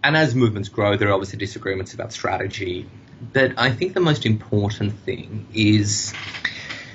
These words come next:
to realise that even if we might disagree on some minor policy issue, even if we disagree that the specific nature of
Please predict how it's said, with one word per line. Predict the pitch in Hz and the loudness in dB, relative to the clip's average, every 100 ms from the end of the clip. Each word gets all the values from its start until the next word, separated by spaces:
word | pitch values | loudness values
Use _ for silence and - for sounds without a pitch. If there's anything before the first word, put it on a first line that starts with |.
| - - - - - - | -20 -20 -20 -20 -20 -2
to | - 151 | 6 6
realise | 135 127 117 113 107 | 8 8 8 4 2
that | 104 104 101 - - - - | 0 2 2 -2 -10 -8 0
even | 135 139 | 2 2
if | 117 | 2
we | 120 | 4
might | 107 104 | 4 4
disagree | 110 - 104 104 98 | 0 -4 -4 -2 -2
on | 95 92 | -2 -4
some | - 98 95 | -4 -4 0
minor | 92 92 92 | 0 0 -4
policy | - 95 101 - 90 92 | -6 -6 -6 -8 -6 -4
issue, | 92 - | -4 0
even | 98 95 95 | 2 2 0
if | - | 0
we | 98 | 0
disagree | 95 101 - 104 101 98 95 | 2 2 0 2 4 6 4
that | 95 92 92 - - - - - - | 2 0 -2 -6 -14 -16 -18 -18 -4
the | 117 | 0
specific | - 113 120 110 | 0 2 2 4
nature | 107 98 98 - 110 101 | 6 4 2 0 0 0
of | 101 | -2